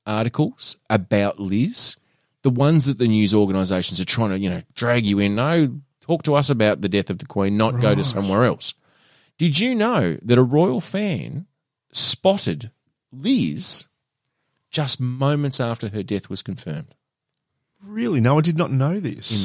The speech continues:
Speaker 1: the clouds, mate.
Speaker 2: In the clouds?
Speaker 1: In the clouds. She has
Speaker 2: In the clouds.
Speaker 1: seen, she was driving home.
Speaker 2: Oh, is this one of those things where they see a shape and it's just this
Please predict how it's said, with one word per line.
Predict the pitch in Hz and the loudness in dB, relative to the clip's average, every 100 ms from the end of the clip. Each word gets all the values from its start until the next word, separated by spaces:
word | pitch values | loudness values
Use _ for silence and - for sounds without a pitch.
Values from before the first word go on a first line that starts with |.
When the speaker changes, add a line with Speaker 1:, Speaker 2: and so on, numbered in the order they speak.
| 92 | -4
Speaker 1:
the | |
clouds, | - 90 87 - - | -6 -6 -6 -8 -8
mate. | 80 123 - | -8 -8 -2
Speaker 2:
In | 170 | 2
the | 185 | 2
clouds? | 143 165 190 123 85 - | 2 0 0 -2 -4 -6
Speaker 1:
In | - 117 | 0 2
the | 117 | 2
clouds. | - 101 95 85 - | 0 0 2 0 -2
She | - - 131 139 | -2 0 2 2
has | 123 117 - | 2 2 2
Speaker 2:
In | |
the | - | 4
clouds. | 135 131 107 98 139 226 | 4 4 2 0 -2 -4
Speaker 1:
seen, | - _ _ _ _ | -8 _ _ _ _
she | - 131 | -6 -4
was | 180 | 0
driving | 123 127 147 143 | 2 4 4 2
home. | 135 151 226 | 2 2 4
Speaker 2:
Oh, | 135 143 | 6 6
is | |
this | 170 165 | 4 2
one | 151 | 2
of | 117 | 4
those | 107 104 | 4 2
things | - 110 98 | 0 -2 -2
where | 104 | -2
they | 104 | -2
see | - 113 | 0 0
a | 98 | 0
shape | - 110 98 98 | -2 -4 -4 -6
and | 98 98 | -8 -8
it's | - | -8
just | - 107 | -8 -8
this | 107 | -8